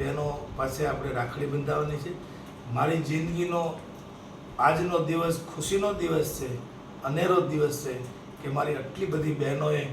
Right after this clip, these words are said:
મારા હાથ પર રાખડી બાંધીને મારી રક્ષાની ભગવાનને પ્રાર્થના કરી છે. હું મારી જાતને ધન્યતા અનુભવું છું.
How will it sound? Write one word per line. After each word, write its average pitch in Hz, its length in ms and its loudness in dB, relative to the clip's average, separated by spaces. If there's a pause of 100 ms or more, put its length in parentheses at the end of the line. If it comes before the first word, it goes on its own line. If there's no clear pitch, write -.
(340)
મારા 135 240 2
હાથ 135 240 0
પર 156 140 2
રાખડી 127 480 -2
બાંધીને 147 360 0
મારી 139 280 0
રક્ષાની 156 580 0 (560)
ભગવાનને 147 480 2 (100)
પ્રાર્થના 156 480 -2
કરી 160 300 -2
છે. 185 80 -2 (400)
હું 127 220 -4
મારી 139 260 0
જાતને 135 480 -2
ધન્યતા 139 480 0
અનુભવું 160 500 0
છું. - 160 -6